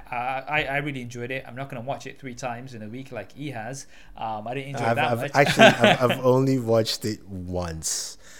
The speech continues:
Speaker 2: I'm
Speaker 1: Oh.
Speaker 2: still watching it again. I basically
Speaker 1: Okay.
Speaker 2: stopped. Yeah, I mean,
Speaker 1: Okay.
Speaker 2: I mean, like, look, look, hey, look, look. As a superhero fan, I usually watch my superhero movies at least three times. If, back then, when I was younger, I watched, uh, you know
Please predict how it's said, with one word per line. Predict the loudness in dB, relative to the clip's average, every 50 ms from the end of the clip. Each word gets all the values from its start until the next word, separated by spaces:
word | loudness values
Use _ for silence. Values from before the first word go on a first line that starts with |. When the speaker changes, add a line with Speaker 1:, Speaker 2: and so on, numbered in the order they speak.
| -18 -14 -6
Speaker 2:
I'm | -2 0 0
Speaker 1:
Oh. | 0
Speaker 2:
still | 0 0 2 2 2 2
watching | 0 0 -2 -4 -4 -8 -8 -8
it | -8 -10
again. | -12 -10 -10 -10 -10 -10 -12 -14 -16 -18 -18 -18 -20 -20 -20 -20 -12 -8
I | -4 -2
basically | 0 0 0 0 -2 -6 -8
Speaker 1:
Okay. | -8
Speaker 2:
stopped. | -8 -6 -6 -6 -6 -8 -8 -10 -12 -14 -14 -14 -14 -12 -8
Yeah, | -4 -2 0 0 0 -2 -4
I |
mean, | -4 -4 -6 -8
Speaker 1:
Okay. | -8 -10
Speaker 2:
I |
mean, | -10 -10 -10 -10 -12 -10
like, | -8 -8 -6 -2
look, | -2 -2 0 0
look, | 0 0 0
hey, | 2 0
look, | 0 -2 -4 -8 -12 -14 -10
look. | -8 -8 -8 -8 -12 -18 -20 -20 -20 -20 -20 -16 -8 -6
As | -4 -2 0
a |
superhero | 0 -2 -2 -2 -2 -2 0 0 0 -2
fan, | -4 -6 -8 -8 -8
I | -8
usually | -6 -6 -4 -6 -6 -6 -8
watch | -8 -8 -8 -10 -10 -10
my | -8
superhero | -8 -8 -10 -10 -10 -10 -10 -10
movies | -10 -10 -12 -12 -12 -12 -12
at | -12 -12
least | -10 -8 -8 -8 -8 -10 -12 -12 -12
three | -12 -10 -10 -10
times. | -10 -12 -12 -14 -16 -18 -18 -16 -14 -14 -14 -16 -18 -20 -20 -20 -16 -12 -10
If, | -8 -8 -8 -8 -10 -8
back | -6 -4 -4 -4 -4 0
then, | 0 2 2 2 0
when | 0 0
I | 0 0
was | 0 -2 -4 -4
younger, | -6 -6 -4 -4 -4 -6 -6 -6 -8 -8
I | -8 -6 -6 -6 -6
watched, | -4 -4 -4 -4 -6 -8 -12 -10 -6 -4
uh, | -4 -4 -4 -6 -8 -12 -14 -14 -16 -16 -16 -16
you | -16 -14 -14
know | -12 -12 -12